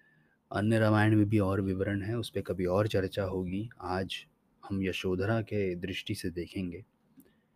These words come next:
और फिर थोड़ा सोचेंगे कि किस तरह का कपल हमें बनना चाहिए। राम की ख्याति एक असुर संहारक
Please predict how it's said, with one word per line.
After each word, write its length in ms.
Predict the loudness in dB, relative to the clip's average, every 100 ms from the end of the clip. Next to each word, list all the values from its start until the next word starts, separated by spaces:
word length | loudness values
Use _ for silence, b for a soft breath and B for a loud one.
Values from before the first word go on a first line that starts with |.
| b b b b b b -2
और 240 | -2 0
फिर 120 | -4 -2
थोड़ा 220 | 0 0
सोचेंगे 520 | 0 -2 0 0 -2
कि 220 | -6 -14 -6
किस 200 | -6 0
तरह 200 | 0 2
का 80 | 0
कपल 320 | -2 -2 -2
हमें 220 | -2 -2
बनना 280 | -4 -8 -10
चाहिए। 420 | -10 -12 -14 -18 _ _ _ _ _ _ _ _ _ _ _ _ _ _ _ _ _ _ _ _ _ _ _ _ _ _ _ _ _ _ _ _ 0
राम 340 | 2 4 2
की 160 | 0 0
ख्याति 460 | 0 -2 0 0
एक 160 | 2 0
असुर 260 | 0 -2
संहारक 800 | 0 0 0 -2 -2 -2 -6 -20